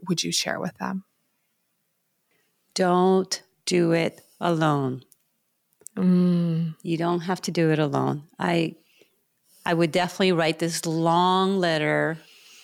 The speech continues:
Speaker 2: saying the same thing over and over again. "God is trustworthy. Seek him,
Speaker 1: Mm.
Speaker 2: seek him, seek him, seek him." I ran from God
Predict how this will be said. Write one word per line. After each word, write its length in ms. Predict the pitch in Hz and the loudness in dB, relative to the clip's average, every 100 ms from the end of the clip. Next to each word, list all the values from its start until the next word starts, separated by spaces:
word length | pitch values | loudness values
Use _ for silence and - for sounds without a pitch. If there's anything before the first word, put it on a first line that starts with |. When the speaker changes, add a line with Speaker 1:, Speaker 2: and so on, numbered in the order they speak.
| - _ - | -20 _ -6
Speaker 2:
saying 420 | - 185 180 180 | 0 2 2 2
the 80 | 170 | 2
same 240 | - 170 | 2 0
thing 220 | 165 160 - | 0 -2 2
over 340 | 165 165 185 | 2 2 2
and 160 | 185 165 | 2 2
over 280 | 156 160 | 0 0
again. 720 | 165 160 147 135 135 147 165 - _ _ 165 | -2 -2 -4 -2 -2 -2 -6 -10 _ _ -6
"God 320 | 160 160 170 | -2 0 0
is 180 | 185 - | 0 -2
trustworthy. 1000 | - 170 151 - 151 147 143 143 143 147 _ _ _ _ | -2 -2 -2 -2 0 0 0 -2 -4 -8 _ _ _ _
Seek 500 | - - - 180 165 | -6 -4 -2 -2 -4
him, 360 | - 165 151 160 | -4 -2 0 0
Speaker 1:
Mm. 40 | |
Speaker 2:
seek 340 | 165 - 156 - | -2 -2 -4 -6
him, 320 | 170 156 151 | -8 -6 -6
seek 380 | - - 156 - | -6 -6 -6 -8
him, 320 | 156 151 143 | -8 -8 -8
seek 280 | - - - | -12 -16 -12
him." 280 | 165 170 165 _ _ _ _ _ _ _ _ _ - | -12 -10 -12 _ _ _ _ _ _ _ _ _ -6
I 640 | 165 165 175 185 185 175 - _ | -2 0 0 0 -2 -6 -20 _
ran 480 | 165 151 165 190 233 | -8 -4 -2 0 0
from 280 | 240 151 139 | -2 -4 -6
God 540 | 131 127 123 135 180 | -4 -4 -2 -2 -4